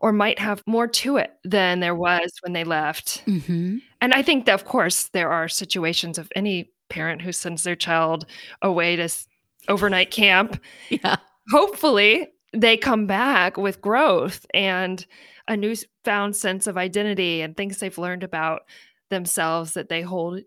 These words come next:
Speaker 1: dear.
Speaker 2: Mm-hmm.
Speaker 1: And as a parent, my heart goes out to the families, just the blessing and courage it takes to say,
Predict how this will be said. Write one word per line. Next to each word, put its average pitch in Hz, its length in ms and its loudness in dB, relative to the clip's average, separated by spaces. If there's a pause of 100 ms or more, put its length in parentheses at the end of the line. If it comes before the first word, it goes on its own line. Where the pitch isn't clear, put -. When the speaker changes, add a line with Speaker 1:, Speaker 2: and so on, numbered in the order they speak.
Speaker 1:
dear. 160 500 -6 (220)
Speaker 2:
Mm-hmm. 175 460 -4
Speaker 1:
And 185 580 -2 (640)
as 208 120 -4
a 202 60 -6
parent, 170 460 -2 (1300)
my 214 140 2
heart 262 260 0
goes 339 220 2
out 415 240 4
to 196 360 2 (100)
the 220 100 -4
families, 190 760 0
just 262 240 0
the 285 80 4
blessing 233 520 2
and 185 100 -4
courage 202 380 0
it 214 120 -10
takes 190 340 -4
to 196 60 -8
say, 175 580 -2